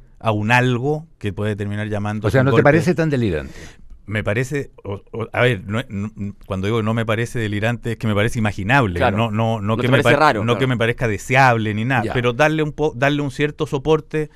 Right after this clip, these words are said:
Speaker 1: Imagínate tú mañana se declara y se,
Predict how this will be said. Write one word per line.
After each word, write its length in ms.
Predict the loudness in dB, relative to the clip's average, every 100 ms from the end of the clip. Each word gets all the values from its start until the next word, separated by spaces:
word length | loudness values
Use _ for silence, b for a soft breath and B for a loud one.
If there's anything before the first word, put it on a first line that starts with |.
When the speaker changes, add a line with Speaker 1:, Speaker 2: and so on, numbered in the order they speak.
| b b b -8
Speaker 1:
Imagínate 400 | -4 -2 0 0
tú 140 | 0
mañana 400 | -2 -2 -4 -4
se 120 | -4
declara 480 | -6 -4 -4 -4 -4
y 80 | -6
se, 260 | -10 -12